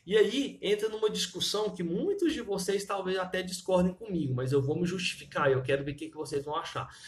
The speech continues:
Vocês cul-, vocês não, muita gente culpa quem? O Google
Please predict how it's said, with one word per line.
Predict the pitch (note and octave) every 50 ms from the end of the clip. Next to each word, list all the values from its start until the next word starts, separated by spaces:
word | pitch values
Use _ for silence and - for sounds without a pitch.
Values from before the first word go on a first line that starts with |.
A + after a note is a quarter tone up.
| - -
Vocês | - G#3+ G#3 - B3 A#3+
cul-, | - - C4 C4+ - - _ _
vocês | - - - - - - G4 D#4
não, | - F#3+ E3+
muita | D#3+ F#3+ D4 F#4+ F#4+ - A3+ F3+
gente | - E3 G3+ A#3 A#3 F3+ -
culpa | - - - A3 A#3+ - A3 G#3
quem? | - - F3+ D3+ B2 - - - _ _ _ _
O | - - D#3+ -
Google | F3+ G3 A#3+ C4+ C#4+ C#4 F3+ E3 B2+ G2 - -